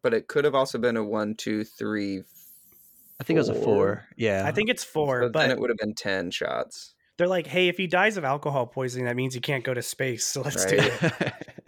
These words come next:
Speaker 3: Um,
Speaker 2: And the, Julie comes in, she's like, "It's not okay to get someone this drunk." I'm like,
Speaker 3: <laughs> Yeah.
Speaker 2: "Yeah, <laughs> yeah, that's,
Speaker 3: Like,
Speaker 2: that's exactly
Speaker 3: "Thank you,
Speaker 2: it."
Speaker 3: voice of reason. Where have you been this whole movie?" Um,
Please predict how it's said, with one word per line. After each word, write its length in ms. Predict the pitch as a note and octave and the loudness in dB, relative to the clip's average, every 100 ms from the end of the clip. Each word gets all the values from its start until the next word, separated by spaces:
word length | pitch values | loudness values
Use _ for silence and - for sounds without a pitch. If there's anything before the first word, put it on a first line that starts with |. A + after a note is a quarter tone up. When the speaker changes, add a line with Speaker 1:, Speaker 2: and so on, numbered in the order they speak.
| - _ _ - - | -20 _ _ -18 -4
Speaker 3:
Um, 460 | D#3+ D3 C3 A#2+ - | -2 -2 -4 -6 -2
Speaker 2:
And 180 | C#3 A#2+ | -2 0
the, 240 | D#3 - C3+ - | -2 -4 -6 -8
Julie 300 | - C3+ D3 | 2 4 4
comes 220 | - A#2+ | 4 2
in, 120 | B2 A2 | 2 2
she's 100 | A2 | 0
like, 180 | G#2 - | -2 -2
"It's 160 | D3 - | 0 4
not 160 | G#3 | 4
okay 240 | F3+ - G3 | 4 2 2
to 80 | D#3+ | 2
get 120 | D#3 | 0
someone 320 | - F3 C#3 | 2 2 2
this 240 | D3+ D#3+ | 2 0
drunk." 580 | C3+ C3+ D3 D3 - - _ - - _ _ - | 0 0 2 2 -2 -14 _ -20 -20 _ _ -8
I'm 80 | G2+ | -4
like, 120 | - | 0
Speaker 3:
<laughs> 80 | G3+ | 4
Yeah. 300 | C#4 D3 F3 | 6 8 8
Speaker 2:
"Yeah, 80 | A#3 - | 6 4
<laughs> 60 | |
yeah, 360 | E3 - D#3 B2 - - | 4 4 4 2 0 2
that's, 280 | D3 - - | 0 0 2
Speaker 3:
Like, 100 | F3 | 4
Speaker 2:
that's 140 | D#3 B2 | 4 2
exactly 400 | F3 G3+ A#3+ B2+ | 4 4 4 4
Speaker 3:
"Thank 40 | G3 | 4
you, 40 | |
Speaker 2:
it." 20 | |
Speaker 3:
voice 300 | E3 E3 - | 4 2 0
of 120 | E3+ D3+ | -2 0
reason. 520 | D3 D#3 D3 E3 F#3 - | 0 0 0 2 0 -2
Where 180 | D#3+ F#3+ | 0 2
have 100 | F#3+ | 2
you 120 | F#3+ | 0
been 200 | F#3+ G3 | 2 2
this 160 | F3 - | 0 -2
whole 160 | C3 | -4
movie?" 500 | A#2+ A#2+ A#2 A2 G#2 _ _ _ _ _ _ | -4 -6 -6 -8 -8 _ _ _ _ _ _
Um, 420 | B2+ A#2+ A#2 A2+ | -4 -2 -4 -8